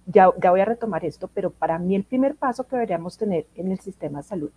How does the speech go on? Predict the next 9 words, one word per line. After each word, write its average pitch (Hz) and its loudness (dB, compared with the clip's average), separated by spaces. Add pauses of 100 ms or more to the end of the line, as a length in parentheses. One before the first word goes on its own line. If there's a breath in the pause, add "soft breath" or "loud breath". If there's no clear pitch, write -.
es 160 -8
interpretar 208 -2
bien 175 -4
la 180 -2
ley 220 2 (340 soft breath)
e 220 10
implementarla 175 0 (540)
y 220 8
abogar 185 6